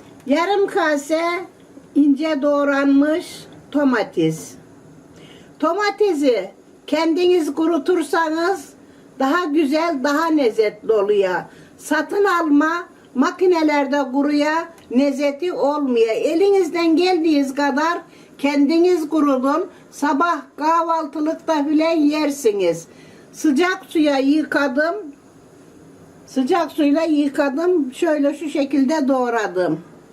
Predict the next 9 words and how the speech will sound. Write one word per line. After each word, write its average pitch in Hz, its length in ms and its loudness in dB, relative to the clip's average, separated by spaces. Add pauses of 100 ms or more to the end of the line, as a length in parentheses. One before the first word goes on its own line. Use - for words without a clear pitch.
(540)
Bir 359 260 4
yemek 330 420 -2
kaşığı 269 560 0
tereyağı, 311 800 0 (840)
üç - 280 0
yemek 302 540 0
kaşığı 285 600 -2
domates 285 640 0
sosu, 349 720 0